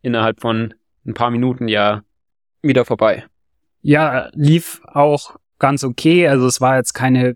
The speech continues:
Speaker 2: komplett schlimme Frage dabei und die waren eigentlich auch ganz nett. Also nicht so, wie man online auch schon gelesen hat im Vorhinein, dass sie einen dauernd unterbrechen oder so. Vielleicht haben wir auch einfach gut unsere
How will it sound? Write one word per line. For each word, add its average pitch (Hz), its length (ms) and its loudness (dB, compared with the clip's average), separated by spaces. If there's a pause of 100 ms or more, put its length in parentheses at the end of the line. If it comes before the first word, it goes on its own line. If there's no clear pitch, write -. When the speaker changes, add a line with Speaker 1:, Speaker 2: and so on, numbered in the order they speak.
Speaker 2:
komplett 123 840 -2
schlimme 156 500 0
Frage 143 380 0
dabei 135 440 2
und 123 140 0
die 123 80 0
waren 117 180 2
eigentlich 123 340 -2
auch 127 200 -2
ganz 120 240 -2
nett. 139 260 -2
Also 117 240 -6
nicht 123 260 0
so, 113 280 -4 (600)
wie 143 240 2
man 131 220 0
online 131 560 0
auch 143 140 -2
schon 123 200 2
gelesen 131 440 2
hat 127 140 0
im 127 100 2
Vorhinein, 127 500 0
dass 117 300 -4
sie 113 240 -8
einen 117 320 -2
dauernd 117 320 0
unterbrechen 120 560 -2
oder 135 180 0
so. 139 460 -4
Vielleicht 127 300 0
haben 127 120 0
wir 117 100 0
auch 117 100 -8
einfach 120 300 -8 (140)
gut 131 280 0
unsere 120 500 -4